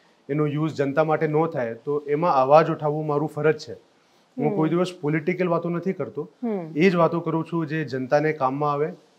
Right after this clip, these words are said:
Speaker 1: અને જ્યારે પણ મને લાગે કે જનતા સાથે, ભાવનગરના નગરજનો સાથે કાંઈ ખોટું થતું હોય,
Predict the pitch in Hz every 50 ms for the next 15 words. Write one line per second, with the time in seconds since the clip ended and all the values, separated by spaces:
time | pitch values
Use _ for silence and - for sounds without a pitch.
0 | _ _ - 135 151 165 139 135 147 143 151 165 165 185 175 165 156 160 160 151
1 | 143 131 139 147 151 147 156 139 117 131 127 123 - 147 147 147 156 147 147 147
2 | 139 135 127 123 123 127 131 143 139 139 131 127 120 139 135 135 127 139 143 143
3 | 139 - 143 - - 139 143 143 139 - - 151 147 160 156 - 160 156 165 156
4 | 127 104